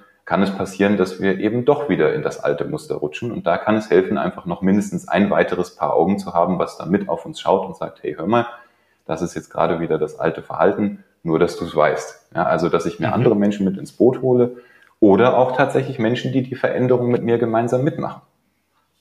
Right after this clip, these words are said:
Speaker 1: Ja, denn der schöne
Speaker 2: Okay.
Speaker 1: Spruch, „Geteiltes Leid ist halbes Leid“, <laughs> der kann
Speaker 2: Ja,
Speaker 1: daher
Speaker 2: ja.
Speaker 1: durchaus auch zutreffend sein. Also, dass wenn wir als Gruppe oder als Paar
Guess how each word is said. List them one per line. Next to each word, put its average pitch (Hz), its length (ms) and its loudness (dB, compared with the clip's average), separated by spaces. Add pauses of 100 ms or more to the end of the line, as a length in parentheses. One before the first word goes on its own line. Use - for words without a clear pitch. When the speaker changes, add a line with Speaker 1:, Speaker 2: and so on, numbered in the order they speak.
(340)
Speaker 1:
Ja, 107 100 -2
denn 90 380 2
der 85 140 2
schöne 95 180 4
Speaker 2:
Okay. 104 100 2
Speaker 1:
Spruch, - 200 2
„Geteiltes 95 400 2
Leid 87 200 4
ist 82 120 -4
halbes 120 300 4
Leid“, 120 300 4 (500)
<laughs> - 680 -8
der 92 140 6
kann 120 180 2
Speaker 2:
Ja, 95 40 2
Speaker 1:
daher 90 180 4
Speaker 2:
ja. - 80 4
Speaker 1:
durchaus 87 340 0
auch - 480 -4
zutreffend 123 520 0
sein. 107 380 0 (220)
Also, 90 260 4
dass 87 240 0
wenn 92 180 0
wir 90 160 -2
als 73 220 -4
Gruppe 127 580 2 (140)
oder 73 280 2
als - 240 0
Paar - 640 -2